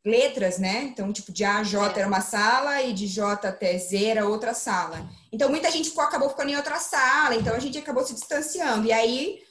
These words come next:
Speaker 1: grudei em vocês, a gente fez
Speaker 2: É
Speaker 1: também,
Speaker 2: verdade.
Speaker 1: aí depois se afastou, e também no, quando a gente começou a fazer faculdade, depois você rolou essa distância da cidade,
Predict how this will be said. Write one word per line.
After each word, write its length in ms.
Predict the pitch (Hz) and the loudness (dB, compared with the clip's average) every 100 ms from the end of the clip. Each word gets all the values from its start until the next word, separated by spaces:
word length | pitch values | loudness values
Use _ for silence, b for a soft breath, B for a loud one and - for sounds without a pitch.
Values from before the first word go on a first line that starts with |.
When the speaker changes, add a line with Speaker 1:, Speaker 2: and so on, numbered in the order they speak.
| _ | _
Speaker 1:
grudei 680 | 254 302 269 269 277 349 - _ _ _ _ | -4 0 4 6 6 2 -10 _ _ _ _
em 100 | 277 | 0
vocês, 960 | 269 277 277 277 254 262 370 - - - _ _ _ _ - | 2 2 2 4 4 4 2 -6 -8 -12 _ _ _ _ -8
a 80 | |
gente 240 | 240 233 - | -6 -4 0
fez 180 | 214 202 | 0 2
Speaker 2:
É 60 | |
Speaker 1:
também, 140 | 208 233 | 2 4
Speaker 2:
verdade. 260 | 233 233 | 4 4
Speaker 1:
aí 60 | 226 | 4
depois 260 | - 214 220 | 2 2 0
se 120 | 233 | -4
afastou, 720 | 226 247 - 262 247 247 262 B B | -2 -4 0 2 4 2 -2 B B
e 360 | 247 247 247 - | -2 -2 -2 -4
também 400 | 233 226 226 226 | -2 0 0 0
no, 960 | 240 226 220 202 202 190 180 165 156 160 _ _ _ _ _ _ - - - | 0 2 0 0 0 -2 -4 -8 -10 -14 _ _ _ _ _ _ -20 -20 -6
quando 160 | 208 | -2
a 40 | 196 | -2
gente 220 | 202 - | -2 -4
começou 340 | 208 190 185 | -4 -4 -4
a 60 | 185 | -6
fazer 540 | 185 185 175 170 170 | -6 -4 -6 -6 -10
faculdade, 720 | - - 196 208 269 254 208 190 | -12 -12 -6 0 2 2 0 -4
depois 320 | 190 190 190 | -6 -6 -6
você 180 | - 190 | -8 -6
rolou 200 | 196 185 | -6 -6
essa 260 | 185 190 - | -6 -8 -8
distância 440 | 190 - 185 196 | -10 -6 -8 -8
da 360 | 190 180 165 175 | -6 -6 -6 -8
cidade, 760 | - 160 214 285 277 220 190 | -10 -2 2 2 2 -2 -6